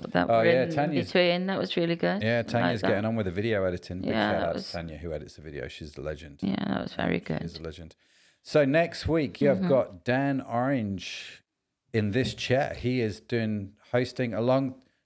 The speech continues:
Speaker 2: John Harding will be, uh,
Speaker 1: Ah,
Speaker 2: with us next
Speaker 1: nice.
Speaker 2: week in that chair.
Speaker 1: Nice.
Speaker 2: And apparently Anna Kettle is speaking.
Speaker 1: Oh, wow.
Speaker 2: Anna, looking
Speaker 1: Yeah.
Speaker 2: forward to hearing what you've got
Speaker 1: Yeah.
Speaker 2: to say.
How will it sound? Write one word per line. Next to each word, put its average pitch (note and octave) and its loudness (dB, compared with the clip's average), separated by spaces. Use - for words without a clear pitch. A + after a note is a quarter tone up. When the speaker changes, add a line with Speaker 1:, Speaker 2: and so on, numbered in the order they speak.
Speaker 2:
John C#3+ 4
Harding C#3 2
will F#2 -8
be, E2+ -2
uh, G3 6
Speaker 1:
Ah, B2 4
Speaker 2:
with A#1+ -2
us - -8
next A#2 2
Speaker 1:
nice. - 0
Speaker 2:
week F2+ -8
in F#2+ -8
that A2+ -2
chair. A2 2
Speaker 1:
Nice. - -12
Speaker 2:
And A2+ 0
apparently A2 -2
Anna A2+ -6
Kettle G#2 -6
is G2+ -10
speaking. - -8
Speaker 1:
Oh, G3+ 2
wow. F3+ 0
Speaker 2:
Anna, A#2 -4
looking F#2 -4
Speaker 1:
Yeah. F#2 -6
Speaker 2:
forward A2+ 0
to G2 -4
hearing G#2+ 2
what G2+ -2
you've G2+ -2
got - 0
Speaker 1:
Yeah. - -4
Speaker 2:
to - -4
say. G#2+ 0